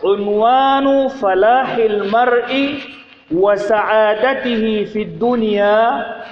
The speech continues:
wal akhirah." Asema Sheikh Abdul Razzaq ya kwamba tabia nzuri na adabu nzuri ndio alama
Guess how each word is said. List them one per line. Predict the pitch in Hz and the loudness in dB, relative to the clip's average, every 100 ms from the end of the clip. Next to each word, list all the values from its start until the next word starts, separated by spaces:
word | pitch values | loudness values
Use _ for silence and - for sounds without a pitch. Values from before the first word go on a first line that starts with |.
| - | -8
wal | 170 196 196 185 190 | 0 2 2 0 2
akhirah." | 196 180 165 170 165 156 - - - - - - _ _ - - _ _ _ - | 4 4 0 0 2 0 -2 -10 -18 -20 -20 -20 _ _ -20 -20 _ _ _ -4
Asema | 175 - 311 294 240 | -4 2 2 4 0
Sheikh | 214 208 190 | 0 -2 -2
Abdul | 190 190 | -2 -2
Razzaq | 190 185 180 226 214 185 - - - - - - - | 0 0 2 2 2 0 -4 -8 -12 -14 -20 -20 -12
ya | 165 196 | -2 0
kwamba | 196 220 247 240 220 202 202 208 - | 0 2 2 2 0 0 -2 -4 -6
tabia | - 208 208 214 277 240 196 | -2 0 0 0 2 2 0
nzuri | 180 180 175 165 196 185 165 135 - - 147 | 0 -2 -2 -2 0 2 0 -2 -4 -6 -4
na | 175 160 | -4 0
adabu | 180 180 233 226 220 185 | 0 2 2 2 0 -2
nzuri | 180 170 208 240 180 156 - - - - - - | -2 -4 0 0 0 -2 -6 -12 -16 -20 -20 -12
ndio | 170 185 208 202 | -4 0 0 0
alama | 208 220 247 240 214 180 | 2 2 2 0 0 -2